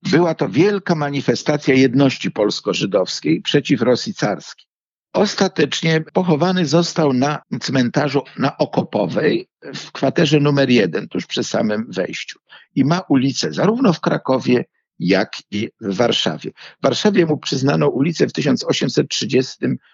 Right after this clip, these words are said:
trzecim roku, po czym oczywiście zlikwidowano, znaczy przebudowano tak, że ta, że ta ulica w ogóle zniknęła i odtworzono w, na Muranowie w dwa tysiące dwudziestym pierwszym roku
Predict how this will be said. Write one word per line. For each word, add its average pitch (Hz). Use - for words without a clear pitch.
trzecim 131
roku, 98
po 165
czym 208
oczywiście 151
zlikwidowano, 143
znaczy 170
przebudowano 175
tak, 156
że 139
ta, 143
że 127
ta 143
ulica 135
w 110
ogóle 120
zniknęła 117
i 202
odtworzono 180
w, -
na 175
Muranowie 127
w 117
dwa 120
tysiące 135
dwudziestym 131
pierwszym 113
roku -